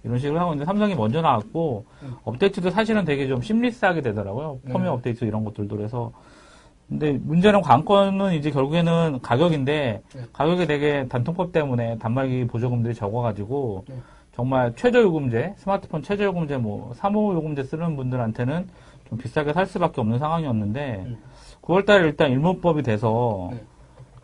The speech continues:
Speaker 1: 시-, 시행이 되기도 하고, 또 그 전에 이제 보라쇼가 얘기한 것처럼,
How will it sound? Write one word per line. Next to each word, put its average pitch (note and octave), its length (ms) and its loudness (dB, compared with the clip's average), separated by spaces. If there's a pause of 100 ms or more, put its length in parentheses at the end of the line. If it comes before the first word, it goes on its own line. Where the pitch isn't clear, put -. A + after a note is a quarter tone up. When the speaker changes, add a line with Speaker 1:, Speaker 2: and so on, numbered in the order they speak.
(200)
Speaker 1:
시-, - 100 -14
시행이 F#3+ 300 -2
되기도 C3 260 0
하고, C#3+ 180 -2
또 C3+ 140 -6
그 D#3+ 120 -4
전에 D#3 540 0 (360)
이제 B2+ 260 -2 (280)
보라쇼가 D3 440 2
얘기한 C3 240 0
것처럼, D#3 520 -2